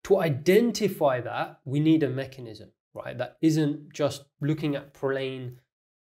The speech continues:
even price. I hear about people saying, "Oh, I love naked price action." And, you know, to be fair, there is some, at least you've got rid of all that junk that is on top of that, and you're making your life a little bit easier,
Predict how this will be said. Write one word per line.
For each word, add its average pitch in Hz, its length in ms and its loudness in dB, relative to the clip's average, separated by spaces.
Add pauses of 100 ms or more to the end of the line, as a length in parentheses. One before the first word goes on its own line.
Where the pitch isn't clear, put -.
(200)
even 277 320 8
price. 214 400 4
I 147 120 0
hear 190 260 4
about 165 260 2
people 165 300 -4
saying, 147 240 -2
"Oh, 160 120 -2
I 151 80 4
love 156 280 0
naked 160 580 -2
price 165 380 -4
action." - 360 -8
And, 185 280 -2 (500)
you 269 140 6
know, 208 200 8
to 233 140 -4
be 214 140 -2
fair, 175 280 0
there 196 220 0
is 202 180 2
some, 170 520 -2 (400)
at 208 160 4
least 226 340 0
you've 170 140 -2
got 180 280 2
rid 147 220 6
of 123 160 0
all 131 200 -2
that 113 300 -6 (200)
junk 143 480 0 (180)
that 127 180 -2
is 120 120 -8
on 127 160 -8
top 151 180 -10
of 120 140 -14
that, 123 260 -6
and 143 80 -10
you're 139 100 -4
making 147 380 -2
your 131 120 -8
life 127 220 -6
a 139 60 -8
little 196 260 6
bit 165 140 2
easier, 143 480 0